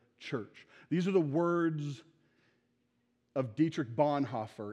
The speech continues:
in his classic work, Life Together. Published posthumously, because those of you who know, Dietrich Bonhoeffer was killed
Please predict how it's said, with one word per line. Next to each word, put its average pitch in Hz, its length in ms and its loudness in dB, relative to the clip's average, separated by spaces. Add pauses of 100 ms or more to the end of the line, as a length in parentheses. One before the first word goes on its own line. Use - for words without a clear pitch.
in 131 120 -2
his 123 240 -4
classic - 720 -4
work, 117 360 -4 (200)
Life 113 440 -6
Together. 95 440 -12 (3500)
Published 156 380 0 (160)
posthumously, 117 800 -6 (1300)
because 127 240 -2
those 135 180 2
of 131 100 0
you 131 80 2
who 123 120 -2
know, 123 300 -2
Dietrich 117 380 -6
Bonhoeffer 131 460 -2
was 113 140 -8
killed 123 400 -4